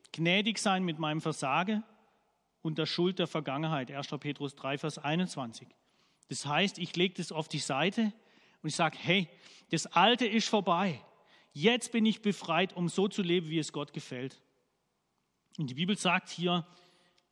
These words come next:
Gott wirkt in uns das Wolle und auch das Vollbringe. Philipper zwei, Vers dreizehn. „Denn Gott wirkt in euch den Wunsch, ihm zu gehorchen, und er gibt euch auch die Kraft zu tun, was ihm Freude macht. Was ihr auch tut,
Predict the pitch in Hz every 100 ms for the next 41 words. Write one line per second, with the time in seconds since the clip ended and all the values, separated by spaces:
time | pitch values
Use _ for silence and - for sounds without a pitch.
0 | _ _ _ _ 190 185 151 226 - 226
1 | 214 202 190 - - _ _ _ 160 -
2 | 139 165 226 254 - _ _ _ 254 320
3 | - 208 208 - 196 - 175 160 156 185
4 | 120 - - 160 165 143 - 156 165 160
5 | - 151 180 156 120 - - - - -
6 | 180 170 226 233 196 240 240 214 196 196
7 | 208 190 175 151 202 277 - - 247 285
8 | 269 247 220 185 180 226 - 143 - -
9 | - - 170 175 220 208 208 214 180 202
10 | - 185 - - 196 226 - 202 170 208
11 | 247 247 202 196 175 185 - 160 190 214
12 | 196 143 - _ _ _ - - - 156
13 | 214 214 220 180 202 - 226 262 -